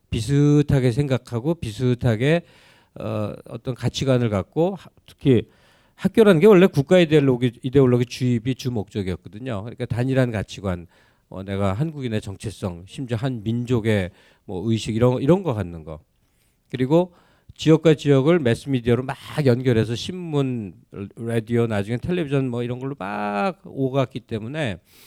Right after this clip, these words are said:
그 문화적 근친성이 있는 거죠. 많이 닮아 있는 거죠. 그 밖에도 이제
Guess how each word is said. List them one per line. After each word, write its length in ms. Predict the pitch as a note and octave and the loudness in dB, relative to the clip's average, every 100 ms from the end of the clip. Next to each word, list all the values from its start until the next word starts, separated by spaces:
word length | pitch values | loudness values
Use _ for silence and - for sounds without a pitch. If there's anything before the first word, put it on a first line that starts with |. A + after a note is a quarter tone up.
| _ _ _ _ | _ _ _ _
그 80 | - | -14
문화적 560 | A2+ A#2 C3+ D3 C3+ | -12 -8 0 2 2
근친성이 580 | - D3 - E3 D#3 C#3 | -4 -6 -4 -2 2 2
있는 160 | G#2+ F#2+ | 0 -2
거죠. 240 | F2 E2+ | -4 -6
많이 380 | E2 - C3+ C3+ | -10 -6 -4 -2
닮아 420 | - A#2+ A#2+ B2 | -2 -2 0 0
있는 240 | G2+ F2+ | 0 -4
거죠. 320 | D#2+ D#2+ F2+ D2+ _ _ _ _ _ _ _ _ _ | -12 -12 -12 -14 _ _ _ _ _ _ _ _ _
그 100 | D3+ | 2
밖에도 560 | E3 E3 D#3+ F#3+ F3 - | 2 2 0 2 2 -2
이제 200 | - D3 | -10 -12